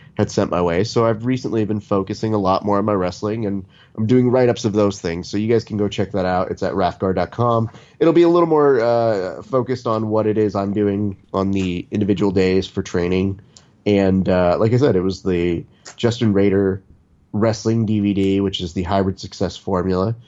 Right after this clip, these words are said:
which is a great D V D. I really like it. Um, but I kind of tell you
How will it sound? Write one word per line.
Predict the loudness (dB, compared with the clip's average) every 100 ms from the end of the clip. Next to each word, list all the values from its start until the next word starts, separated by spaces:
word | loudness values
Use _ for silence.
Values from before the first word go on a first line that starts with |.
| _ -6
which | -2
is | 0
a |
great | 2 2 2
D | 0
V | 0
D. | -2
I | -4
really | 0 0
like | 2 0 -4
it. | -8 -12 _ _ _ -4
Um, | -2 -2 -4 -8 -12 _ _ _ _ -2
but | 0 0 -2
I | -4 -2 -2
kind | -4 -4 -4
of | -4
tell | -2 -2
you | 0 -2 -2 -6